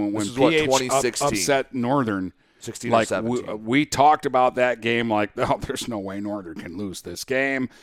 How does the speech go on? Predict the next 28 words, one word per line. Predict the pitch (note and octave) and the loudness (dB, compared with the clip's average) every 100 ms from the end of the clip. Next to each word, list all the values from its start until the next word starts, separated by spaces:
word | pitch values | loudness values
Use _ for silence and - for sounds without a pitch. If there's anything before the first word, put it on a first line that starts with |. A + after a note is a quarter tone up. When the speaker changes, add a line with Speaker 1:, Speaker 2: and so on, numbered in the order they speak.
| _ - | _ -4
Speaker 1:
P | C3 B2+ | 2 2
H | A2+ G#2 | 2 -2
would | A2 | -2
have | A2 | -2
to | G2 | -4
do | G2 F#2+ | -6 -2
this, | A2+ A2+ - | 0 0 0
this, | A2+ A2+ G2+ - | 0 0 0 2
this. | C#3+ D#3 D3 - - - | 6 6 4 0 -10 -2
Somebody | - C3 C3 | 4 4 4
would | A2+ G#2+ | 0 0
have | A#2+ A2+ | -2 -4
to | A2 | -8
score | - C#3+ A#2+ | -2 0 0
forty | - B2+ G#2 F#2 | 2 2 2 -2
points, | D3 D#3 D3 C3+ | 2 2 2 -2
and | - | -4
that's | A#2+ C3 - | 0 0 2
not | A#2 A#2 | 0 0
gonna | A#2 G#2+ G2+ | -4 -6 -4
happen." | B2+ B2+ - _ _ _ - | -4 -4 -8 _ _ _ -14
And | F#2+ | -8
yet, | G#2 A2 - _ | -4 -6 -8 _
P | - G2+ | -12 -6
H | G#2 - | -6 -6
won | G2+ G2 | -4 -4
the | F#2 | -2
game. | G#2 D2 | -4 -6